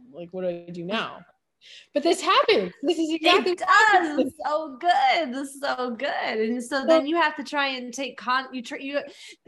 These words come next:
Speaker 2: I'm laughing because it just takes me back, because it's like, what page in my certification book tells me how to train Nancy with a broken <laughs> arm?
Speaker 1: No one does.
Speaker 2: Nothing.
Speaker 1: Yeah.
Speaker 2: No one.
Speaker 1: That's what's great about being a trainer, is you get to be creative.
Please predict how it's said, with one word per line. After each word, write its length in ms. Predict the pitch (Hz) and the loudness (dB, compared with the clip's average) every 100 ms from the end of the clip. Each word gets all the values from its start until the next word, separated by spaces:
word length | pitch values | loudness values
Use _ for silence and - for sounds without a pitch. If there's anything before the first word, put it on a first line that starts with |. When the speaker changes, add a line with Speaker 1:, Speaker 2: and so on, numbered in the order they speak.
| - | -2
Speaker 2:
I'm 240 | 277 277 | 0 2
laughing 460 | 285 285 311 311 254 | 2 4 2 -2 -6
because 240 | 233 254 | -6 -6
it 100 | 254 | -6
just 160 | 294 294 | -6 -6
takes 240 | 311 254 240 | -8 -8 -8
me 180 | 262 | -8
back, 360 | 240 240 240 202 | 0 2 2 0
because 320 | 220 214 240 | -6 -6 -6
it's 240 | 226 185 - | -8 -12 -10
like, 360 | 214 208 - _ | -8 -8 -12 _
what 400 | 202 196 311 330 | -8 -2 -2 -2
page 460 | - 285 339 285 220 | -14 -10 -8 -6 -8
in 120 | 208 | -6
my 140 | 202 196 | -8 -8
certification 880 | 190 254 269 277 269 277 262 320 | -10 -12 -12 -14 -12 -12 -6 -6
book 360 | 233 254 - - | -2 -4 -4 -10
tells 400 | - 262 269 262 | -4 -2 -2 -4
me 140 | 240 202 | -6 -4
how 160 | 220 | -4
to 120 | 233 | -4
train 380 | 240 262 240 233 | -6 -4 -4 -2
Nancy 520 | 226 226 247 240 233 196 | 0 2 2 0 -4 -4
with 160 | 202 | -2
a 80 | 220 | -4
broken 500 | 220 240 240 254 226 | 0 0 0 -4 -4
<laughs> 0 | |
arm? 460 | 240 - - 285 - | -4 -4 -6 -6 -10
Speaker 1:
No 140 | 277 - | -10 -6
one 260 | 403 370 - | -2 -2 -2
does. 400 | 571 466 - _ 587 605 605 | -4 -4 -8 _ 2 2 0
Speaker 2:
Nothing. 180 | 415 269 | -4 -2
Speaker 1:
Yeah. 60 | 330 - | -4 -2
Speaker 2:
No 340 | 508 554 571 381 | 2 4 4 2
one. 400 | 208 - 247 233 | 0 -6 -10 0
Speaker 1:
That's 200 | 427 415 | 0 2
what's 160 | 403 - | 0 2
great 240 | 359 359 | 2 2
about 140 | 392 | 2
being 160 | 349 311 | 2 0
a 60 | 254 | -2
trainer, 360 | - 349 311 | -2 0 0
is 180 | 208 208 | -2 -6
you 100 | 208 | 0
get 120 | 233 | 0
to 60 | 269 | 2
be 140 | 254 | -4
creative. 680 | 247 - 202 240 165 165 208 | -6 -6 -4 -2 -2 -4 -8